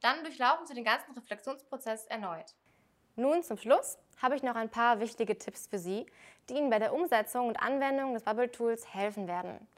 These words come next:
Denn eine besondere Situation wird sich ergeben, wenn Sie mit Ihrem Netzwerk gerade erst anfangen, in die Programmarbeit einzusteigen. Für den Fall, dass Ihr Netzwerk noch nicht personell so weit ausgestattet ist,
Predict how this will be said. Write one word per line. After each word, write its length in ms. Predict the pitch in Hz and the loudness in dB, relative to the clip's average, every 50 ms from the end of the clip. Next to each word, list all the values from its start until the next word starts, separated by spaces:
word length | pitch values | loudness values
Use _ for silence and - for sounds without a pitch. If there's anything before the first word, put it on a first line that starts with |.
| - - - - - - - - | -20 -20 -20 -20 -20 -10 -2 2
Denn 320 | 220 233 240 247 254 - - - | 4 4 4 4 2 0 -2 0
eine 200 | - 233 233 226 | 0 2 2 2
besondere 480 | 220 214 226 240 294 320 320 311 285 | 2 2 4 4 4 6 6 6 6
Situation 720 | 262 277 240 240 247 233 226 - - 277 285 302 302 277 214 | 4 2 0 2 2 2 2 2 2 2 4 4 4 4 2
wird 140 | 214 214 - | 0 -2 -2
sich 180 | 214 - - | -6 -6 -4
ergeben, 560 | 208 208 180 196 208 214 233 254 277 311 330 311 262 | -4 -4 0 0 2 2 2 2 0 -2 -4 -4 -2
wenn 160 | 233 233 226 | -2 0 0
Sie 100 | 247 285 | 2 0
mit 140 | 277 - - | 0 0 0
Ihrem 180 | 254 226 226 | 0 2 2
Netzwerk 420 | 226 240 262 - - 254 240 247 240 | 2 0 0 0 2 4 4 4 2
gerade 340 | 233 233 240 262 277 277 | 2 2 4 4 4 4
erst 220 | 262 247 254 - - | 2 0 -2 -2 -2
anfangen, 580 | - 269 349 339 - - 202 196 214 247 262 - | -2 -2 -2 -4 -4 -4 -4 -2 -2 -4 -4 -4
in 100 | 240 233 | -2 -2
die 60 | 233 | -2
Programmarbeit 720 | 240 233 - 220 226 254 277 - 240 220 226 226 220 - | -2 -2 0 0 0 0 0 0 0 0 2 0 0 0
einzusteigen. 680 | - 208 208 - - 185 - - 180 165 170 170 - - - _ _ _ _ _ _ _ _ _ _ _ _ _ _ - - _ - - - - - - _ _ _ | -4 -6 -6 -8 -10 -14 -12 -12 -12 -10 -10 -12 -14 -18 -20 _ _ _ _ _ _ _ _ _ _ _ _ _ _ -20 -20 _ -20 -20 -20 -20 -20 -20 _ _ _
Für 140 | - - 233 | 2 4 4
den 120 | 240 233 | 4 4
Fall, 460 | 240 - 262 233 220 220 226 247 - - - - | 4 4 6 6 6 6 4 2 -2 -6 -4 -2
dass 160 | 226 226 226 | -2 0 0
Ihr 80 | 262 226 | 0 0
Netzwerk 540 | 226 254 302 - - - 214 208 202 208 214 | 0 -2 -2 -4 -2 2 2 2 2 2 -2
noch 120 | 214 202 | -4 -2
nicht 300 | 233 262 269 - _ - | -2 -2 -2 -4 _ -2
personell 600 | - 233 226 214 220 214 208 214 220 240 254 240 | 0 2 2 2 0 0 2 2 2 2 2 2
so 140 | 220 262 247 | 2 2 4
weit 240 | 269 262 262 - - | 4 4 4 2 0
ausgestattet 640 | 226 233 - - 226 202 - 196 180 180 190 196 | -2 -2 -4 -6 -8 -6 -4 -4 -2 -2 -4 -4
ist, 380 | - - 285 381 - - - | -2 -2 -2 -4 -4 -8 -20